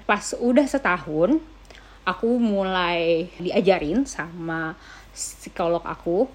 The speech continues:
untuk belajar acknowledge the progress. Kalau dulu kan pas baru tahu diagnosanya, aku ngerasa aku negatif segala macem gitu kan. Setelah setahun berjalan, psikologku mengingatkan gitu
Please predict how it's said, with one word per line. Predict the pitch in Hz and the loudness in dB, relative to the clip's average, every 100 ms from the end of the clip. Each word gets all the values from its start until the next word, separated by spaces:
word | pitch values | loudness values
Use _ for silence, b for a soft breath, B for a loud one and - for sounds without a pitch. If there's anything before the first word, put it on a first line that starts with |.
| 247 | -4
untuk | 190 240 - | -2 0 -2
belajar | 185 185 170 160 220 - - | -2 0 0 2 2 0 -8
acknowledge | 208 208 180 180 190 - 190 | -6 -4 -2 2 0 -2 -10
the | |
progress. | - 180 160 175 180 - - 220 | -2 -2 0 -2 -2 -4 -4 2
Kalau | 202 | 4
dulu | 196 226 | 4 2
kan | 311 311 | 2 0
pas | 262 - - | 0 -4 -4
baru | 180 175 170 | -4 -2 -4
tahu | 165 | -4
diagnosanya, | 170 175 - 170 156 160 - 226 285 285 | -2 -4 -6 -10 -10 -10 -6 -2 -2 -2
aku | - 240 | -4 -2
ngerasa | 247 170 185 202 | -2 -2 -4 -4
aku | |
negatif | 226 165 151 190 - | -4 -2 -4 -6 -8
segala | 160 160 156 | -4 -2 -2
macem | 156 - 165 165 | -6 -8 -8 -8
gitu | 156 | -8
kan. | 160 175 196 | -10 -10 -10
Setelah | - 156 | -10 -12
setahun | - 160 170 | -10 -8 -8
berjalan, | 165 165 156 147 170 269 330 - | -6 -4 -4 -2 -2 -2 -2 -8
psikologku | 202 160 160 | -8 -6 -2
mengingatkan | 262 262 190 180 175 - 180 156 | 0 0 -2 -4 -8 -8 -10 -8
gitu | 160 | -8